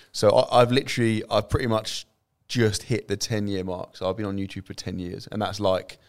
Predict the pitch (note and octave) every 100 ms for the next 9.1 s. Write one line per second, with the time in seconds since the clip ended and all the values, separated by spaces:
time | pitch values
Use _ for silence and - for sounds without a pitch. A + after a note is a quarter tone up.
0 | _ _ _ _ - G#2+ F#2 G2+ F#2 -
1 | - _ _ - G#2+ F#2 F2+ G#2 G2+ -
2 | E2+ F2+ G#2 G#2 - - - - - _
3 | _ _ - A2+ F3 F3 B2 B2 A#2 D3+
4 | D3 C3+ B2 C3+ C3 G#2 G2 F#2 - G2
5 | G2+ G2 F#2 F2+ G2+ F2+ F2 - - _
6 | _ _ _ _ - B2+ - A2 - A#2
7 | G2 G2 F#2 - G2+ F2+ - G#2+ G#2+ G2
8 | F#2 F2+ - A2+ G#2+ G2+ F#2+ F#2 G#2 F#2
9 | F2